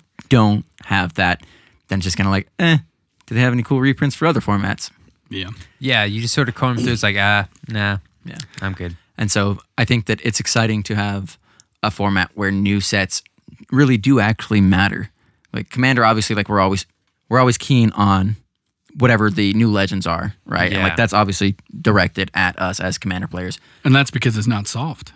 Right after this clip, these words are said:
Speaker 2: You
Speaker 1: Yeah.
Speaker 2: can do whatever you want.
Speaker 1: Yeah.
Speaker 2: It can still be
Speaker 3: Yeah,
Speaker 2: powerful.
Speaker 3: and then, like, yeah, we just, we, I think we talked about it earlier. We just got Torbrand, which makes Burn good.
Speaker 1: Yeah, which is
Speaker 3: Like,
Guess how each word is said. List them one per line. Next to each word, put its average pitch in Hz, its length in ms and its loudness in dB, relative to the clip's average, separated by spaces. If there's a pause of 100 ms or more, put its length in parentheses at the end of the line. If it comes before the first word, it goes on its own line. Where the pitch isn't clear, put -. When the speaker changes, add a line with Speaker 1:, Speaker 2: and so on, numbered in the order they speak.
Speaker 2:
You 135 120 2
Speaker 1:
Yeah. - 60 0
Speaker 2:
can 113 140 2
do 139 160 0
whatever 110 240 -2
you 104 120 -4
want. 143 220 -2
Speaker 1:
Yeah. 120 100 4
Speaker 2:
It - 40 -4
can 110 100 -4
still 110 340 -6
be 117 120 0
Speaker 3:
Yeah, 135 200 4
Speaker 2:
powerful. 123 140 2
Speaker 3:
and 131 100 0
then, 123 100 2
like, - 80 -8 (220)
yeah, 131 140 0
we 117 120 -4
just, 143 160 -4 (500)
we, 127 240 -6
I 113 80 -2
think 143 300 -4
we 131 120 -8
talked 135 200 -2
about 107 180 -2
it 95 40 -4
earlier. 123 300 0
We 127 80 -8
just - 100 -6
got 127 140 -2
Torbrand, 127 420 2 (100)
which - 360 -4
makes 120 260 0
Burn 127 440 0
good. 92 220 -2 (200)
Speaker 1:
Yeah, 147 180 2
which 131 180 -4
is 98 40 -4
Speaker 3:
Like, 117 100 -2